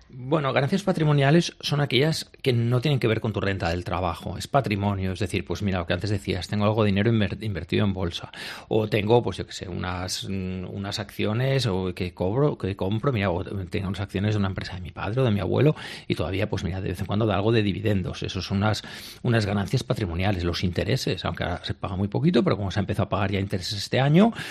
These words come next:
o si tienes, pues yo qué sé, has comprado algo de deuda pública, o tienes pagarés del tesoro, lo que sea, los intereses, ¿no?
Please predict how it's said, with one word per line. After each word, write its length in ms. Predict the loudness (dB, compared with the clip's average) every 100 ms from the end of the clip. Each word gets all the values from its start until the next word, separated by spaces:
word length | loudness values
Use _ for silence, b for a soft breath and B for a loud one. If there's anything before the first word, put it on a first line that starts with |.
| B B
o 80 | -8
si 120 | -6
tienes, 300 | -6 -6 -8
pues 200 | -6 -8
yo 140 | -8 -10
qué 60 |
sé, 120 | -6 -2
has 200 | -2 -4
comprado 260 | -6 -4
algo 100 | -4 -4
de 40 |
deuda 280 | -4 -4 -2
pública, 500 | 4 6 6 4 2
o 120 | 2
tienes 280 | -2 -6 -6
pagarés 580 | -6 -4 0 2 4 2
del 180 | -2 -8
tesoro, 380 | -2 4 4 4
lo 80 |
que 60 | 0
sea, 80 | 0
los 160 | 0 -2
intereses, 520 | -2 0 0 -2 0
¿no? 140 | 0